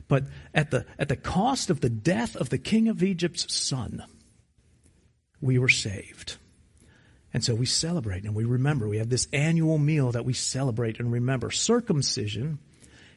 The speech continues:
in Genesis seventeen. Circumcision is a sign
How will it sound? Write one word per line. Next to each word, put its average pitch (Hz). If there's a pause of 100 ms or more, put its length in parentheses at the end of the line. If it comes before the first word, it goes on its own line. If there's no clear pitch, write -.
in 131
Genesis 143
seventeen. 175 (1300)
Circumcision 147
is 131
a 131
sign 170